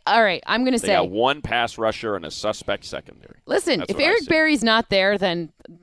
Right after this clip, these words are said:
Speaker 1: I'm gonna pick a different Super Bowl pick because that's different. You need a, you need that all-pro
Speaker 2: Yeah,
Speaker 1: safety.
Speaker 2: I just don't see, you know, and, and look, maybe Kyle Fuller's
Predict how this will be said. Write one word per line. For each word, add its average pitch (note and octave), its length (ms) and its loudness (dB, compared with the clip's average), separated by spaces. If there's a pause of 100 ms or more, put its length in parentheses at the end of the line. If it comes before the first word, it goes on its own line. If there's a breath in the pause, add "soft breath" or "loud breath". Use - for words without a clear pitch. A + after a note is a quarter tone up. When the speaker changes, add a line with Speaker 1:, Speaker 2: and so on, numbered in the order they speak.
(120)
Speaker 1:
I'm F3 100 -2
gonna E3 100 -4
pick E3 180 -10
a D#3 60 -10
different D3 300 -8
Super D3+ 240 -10
Bowl D3+ 320 -4 (100)
pick - 160 -8
because D3+ 200 -10
that's G3 280 -2
different. C#3 320 -8
You E3 60 -6
need F3 180 -4
a, C#3+ 160 -6
you E3+ 80 -8
need E3 140 -6
that C#3+ 160 -6
all-pro D3 280 -6
Speaker 2:
Yeah, C#3 40 -4
Speaker 1:
safety. - 160 -10
Speaker 2:
I C3+ 80 -10
just C3+ 180 -12
don't C#3 180 -6
see, B2+ 480 -10
you A2 140 -10
know, F#2 160 -2
and, F#2 140 -6
and F#2 160 -10
look, D2+ 220 -6
maybe F2+ 220 -6
Kyle F2+ 320 -4
Fuller's F2+ 640 -8